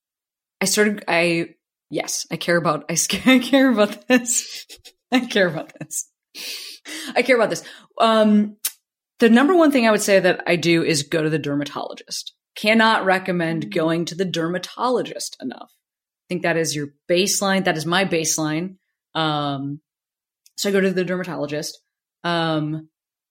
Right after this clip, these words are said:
Speaker 1: and I use a couple different, like, acne products. Um, not currently a retinoid because I was scooping my eggs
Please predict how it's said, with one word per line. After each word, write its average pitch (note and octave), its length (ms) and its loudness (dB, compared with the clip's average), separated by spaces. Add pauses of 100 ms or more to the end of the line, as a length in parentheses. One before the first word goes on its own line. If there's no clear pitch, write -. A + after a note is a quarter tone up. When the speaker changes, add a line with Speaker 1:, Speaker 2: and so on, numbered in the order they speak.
(340)
Speaker 1:
and F#3 840 -2 (840)
I F3+ 40 -6
use A3 240 2
a C4+ 60 0
couple B3+ 240 -4
different, G#3 260 -4
like, D#3 360 -6 (720)
acne C#4 760 -2 (120)
products. E4 640 -4 (100)
Um, D#3+ 680 -4 (500)
not F3+ 340 -4
currently F3 540 -6
a - 80 -8
retinoid C#3+ 680 -6
because C#3+ 300 -10
I C#3+ 100 -4
was C3+ 460 -6 (1120)
scooping - 540 -6
my D#3 120 -2
eggs E3+ 600 -8